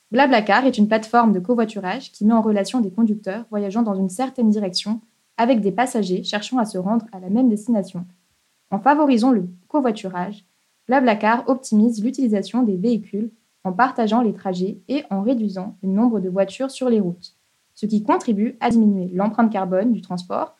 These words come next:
et peut améliorer la fluidité du trafic, donc diminuer les temps de trajet. Blablacar offre une option de transport abordable, ce qui permet à davantage de personnes d'accéder à des déplacements longue distance sans avoir besoin de posséder un véhicule personnel.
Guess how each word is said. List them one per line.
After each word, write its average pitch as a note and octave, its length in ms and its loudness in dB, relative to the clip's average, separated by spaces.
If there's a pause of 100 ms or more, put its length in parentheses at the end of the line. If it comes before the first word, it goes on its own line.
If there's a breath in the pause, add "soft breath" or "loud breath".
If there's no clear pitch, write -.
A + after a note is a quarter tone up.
(480)
et E4+ 320 2
peut D#4 80 4
améliorer A3+ 480 4
la A3 140 2
fluidité A#3 380 -4
du C4+ 100 -4
trafic, A#3+ 520 -4
donc F#3 340 -2
diminuer F#3 580 2
les F#3+ 160 -6
temps A3+ 160 -2
de B3 80 0
trajet. F3+ 380 -4 (600)
Blablacar A3 720 2
offre C4+ 220 0
une G#3+ 120 6
option F#3 200 0
de A3 80 4
transport G#3+ 480 -2
abordable, G3 500 -2 (420)
ce - 120 -4
qui G#3+ 160 0
permet A3 260 4
à F#3+ 60 2
davantage A3+ 460 2
de G#3 80 0
personnes G#3 460 -2
d'accéder F#3+ 360 -2
à G3 80 0
des F#3 80 0
déplacements F#3+ 580 -4
longue F#3+ 260 4
distance F#3 560 -6 (300)
sans C4+ 180 0
avoir G#3 240 4
besoin F#3+ 260 2
de A3 80 2
posséder G3+ 380 -4
un A3 120 0
véhicule F3+ 400 -2
personnel. G#3 640 -4